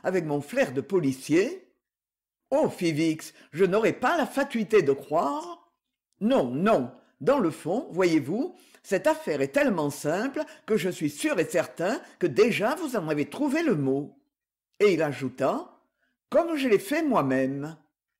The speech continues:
Décidément, cet air et ces paroles agaçaient monsieur Rosic, qui s'exclama, «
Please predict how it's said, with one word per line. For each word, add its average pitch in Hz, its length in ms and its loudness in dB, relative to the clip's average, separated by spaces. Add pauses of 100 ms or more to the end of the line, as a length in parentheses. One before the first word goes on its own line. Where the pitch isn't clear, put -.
(840)
Décidément, 165 720 0 (140)
cet 196 260 -2
air 254 160 4
et 147 60 2
ces 143 160 -4
paroles 190 580 0
agaçaient 240 420 -4
monsieur 151 280 -4
Rosic, 151 720 -4
qui 180 100 -4
s'exclama, « 170 920 -4